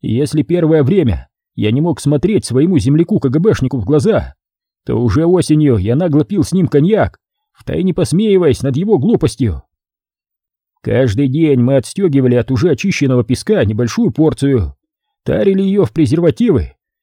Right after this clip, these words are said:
и по очереди выносили в прямой кишке за пределы лаборатории. А к вечеру, взяв ружье или удочку, один из нас уходил в тайгу, чтобы положить контейнер в один из тайников.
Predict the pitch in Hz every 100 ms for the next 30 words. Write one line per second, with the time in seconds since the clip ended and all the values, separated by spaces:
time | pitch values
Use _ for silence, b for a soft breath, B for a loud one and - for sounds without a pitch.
0 | _ 165 196 170 214 202 - 175 165 135
1 | 139 - 226 165 - 143 190 - 135 -
2 | 226 120 107 120 147 226 170 127 123 113
3 | 165 151 131 73 - _ _ _ _ _
4 | - - 110 170 196 139 131 85 175 -
5 | 143 104 196 135 175 233 139 - 71 -
6 | _ _ _ _ 120 139 220 190 147 220
7 | - 170 185 208 - 180 175 226 98 -
8 | _ _ _ - 123 123 131 143 123 185
9 | - 135 220 220 143 104 131 214 139 -
10 | 147 160 233 113 -